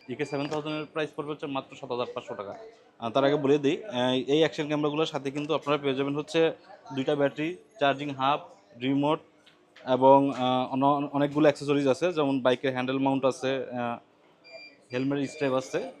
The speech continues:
তো এই অ্যাক্সেসরিজগুলো আকাশের সাথে পেয়ে যাবেন। তারপরের মডেলটি হচ্ছে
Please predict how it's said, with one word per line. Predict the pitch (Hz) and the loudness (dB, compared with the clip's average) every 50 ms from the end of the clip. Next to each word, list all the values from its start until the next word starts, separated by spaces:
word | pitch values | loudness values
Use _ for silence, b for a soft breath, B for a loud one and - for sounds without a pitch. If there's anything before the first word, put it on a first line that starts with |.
| - - | -6 -2
তো | 127 127 127 117 - | 0 0 2 2 2
এই | 147 156 | 4 4
অ্যাক্সেসরিজগুলো | 156 147 - - 147 143 143 143 147 165 180 | 4 4 2 -2 -4 -6 -6 -2 0 0 0
আকাশের | 156 120 123 123 123 | 2 0 -2 -4 -4
সাথে | 113 143 135 156 | -6 -6 -6 -6
পেয়ে | 135 127 117 110 | -2 -2 -2 -2
যাবেন। | 104 110 101 95 92 - _ _ _ _ - _ _ - - - - | -2 -2 -6 -6 -10 -18 _ _ _ _ -20 _ _ -20 -20 -4 -2
তারপরের | 147 147 151 156 165 156 160 160 | -2 -2 2 2 2 4 4 2
মডেলটি | 160 160 165 165 160 170 | 2 2 2 0 0 -2
হচ্ছে | 175 170 170 - - 190 202 214 | -2 -2 -2 -2 -4 -4 -4 -4